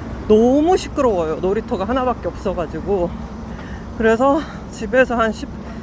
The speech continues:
십오 분, 십 분 이상 거리에 일자산 농업공원 쪽에서 만나기로 했어요.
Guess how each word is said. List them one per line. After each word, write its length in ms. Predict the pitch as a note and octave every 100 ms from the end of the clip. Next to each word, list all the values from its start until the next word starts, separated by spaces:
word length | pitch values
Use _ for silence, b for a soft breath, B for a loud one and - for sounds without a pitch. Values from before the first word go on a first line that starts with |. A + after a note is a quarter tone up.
| B
십오 440 | - D#4+ D#4 E4+ D#4+
분, 200 | F4 F#4
십 280 | - -
분 200 | D4+ D#4+
이상 300 | D4 B3 A3+
거리에 500 | A3+ G#3+ G3+ G3+ G#3 A3+ - - B B B - A#3
일자산 540 | C#4+ E4 D#4+ D#4+ A3+ G#3+ - - - - B B - -
농업공원 640 | A3+ C#4+ D#4 C4+ B3 G#3+
쪽에서 380 | G3+ F3+ F3+ F#3
만나기로 480 | E3 F3 F#3 E3+ E3
했어요. 480 | D#3+ - E3 F3